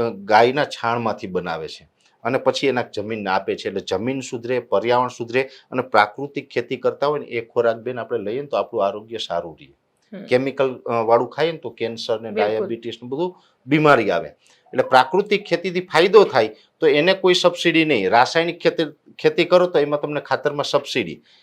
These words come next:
Speaker 1: મારું તો, મેં હમણાં એક ફાઇલ તૈયાર કરું છું બેન, સરકારશ્રી પાસે મારી એક, અ, માંગ છે કે મ-, તમે ને હું છે, આપણે રાસાયણિક ખેતી નથી કરતા, પ્રાકૃતિક ખેતી કરીએ છીએ, દેશની જમીન સારી રાખીએ ને પર્યાવરણ સુધારીએ ને લોકોનું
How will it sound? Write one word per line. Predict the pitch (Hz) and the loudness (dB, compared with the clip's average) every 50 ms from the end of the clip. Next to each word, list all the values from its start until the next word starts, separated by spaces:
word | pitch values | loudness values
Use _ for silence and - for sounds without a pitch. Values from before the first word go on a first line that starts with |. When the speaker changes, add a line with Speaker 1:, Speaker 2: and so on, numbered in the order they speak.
| _ _ _ _ | _ _ _ _
Speaker 1:
મારું | 113 117 127 131 135 156 156 156 | -2 2 4 4 4 4 -2 -2
તો, | - 160 160 160 160 147 - | -4 -4 -2 -2 -4 -4 -6
મેં | 143 135 139 143 135 | -6 -6 -4 -4 -4
હમણાં | 127 131 143 151 151 | -4 -2 0 0 0
એક | 147 - - | 0 -4 -2
ફાઇલ | - 135 139 160 | 0 0 0 2
તૈયાર | 156 - 151 135 123 110 | 0 0 0 2 2 0
કરું | - 110 104 104 | 0 -4 -6 -6
છું | - - 110 | -8 -12 -8
બેન, | 107 110 107 | -8 -8 -8
સરકારશ્રી | - - - 107 _ 127 127 123 - - 135 127 | -8 -12 -12 -8 _ -6 -6 -6 -6 -12 -14 -8
પાસે | 127 127 123 127 - 135 | -4 -4 -4 -4 -6 -10
મારી | 131 131 131 | -8 -6 -6
એક, | 131 131 131 _ - | -6 -8 -8 _ -4
અ, | 123 117 - - 120 117 113 | -4 -4 -2 -2 -2 -2 -2
માંગ | 107 107 98 101 107 123 151 160 127 | -2 -4 -4 -2 -2 -2 -2 -2 -6
છે | - - 78 - - _ _ _ _ _ _ _ _ _ _ _ _ _ _ _ _ _ _ _ | -10 -12 -16 -16 -18 _ _ _ _ _ _ _ _ _ _ _ _ _ _ _ _ _ _ _
કે | - 147 | -4 -4
મ-, | 123 123 127 123 _ _ _ _ _ _ - _ _ _ | -2 -2 -4 -6 _ _ _ _ _ _ -20 _ _ _
તમે | 139 143 170 196 196 | 2 6 6 6 6
ને | 185 | 6
હું | 165 160 180 180 | 4 4 2 0
છે, | 180 - 180 | 2 4 6
આપણે | 170 160 156 160 165 | 6 6 6 6 6
રાસાયણિક | 147 147 139 - - 156 151 156 151 - | 6 6 6 4 2 -2 -4 -4 -6 0
ખેતી | - 151 147 156 147 | 0 0 0 0 -4
નથી | 135 127 123 127 151 143 | -2 -4 -4 -4 -4 -2
કરતા, | - 139 139 - 135 | -2 -2 2 2 0
પ્રાકૃતિક | 135 - 123 113 113 - - 147 143 - 147 - - | 2 4 4 2 2 2 -4 -8 -6 -6 -8 -8 -2
ખેતી | - 135 127 - 139 | -4 -4 -2 -2 -2
કરીએ | 135 - 127 131 139 139 135 | 2 2 2 2 2 -2 -4
છીએ, | - 143 127 | -2 -6 -4
દેશની | 117 120 120 117 - - 131 117 | 0 0 0 0 -2 -6 -8 -2
જમીન | 104 110 110 123 131 131 | -2 -2 -2 -2 -6 -6
સારી | 127 - - - - - - 120 123 127 139 139 | -8 -10 -12 -12 -8 -2 2 2 2 2 2 4
રાખીએ | 131 127 131 - - 143 | 2 2 2 2 -2 -2
ને | 123 | -2
પર્યાવરણ | 120 - 110 104 117 127 135 135 135 139 135 | 0 0 2 2 6 6 6 6 6 4 0
સુધારીએ | 123 - - 117 113 123 123 120 131 131 | -4 -6 -8 0 2 2 2 2 0 -4
ને | 120 | -4
લોકોનું | 101 107 110 110 - 143 143 147 139 143 | 0 -2 -2 2 2 0 2 2 -2 -4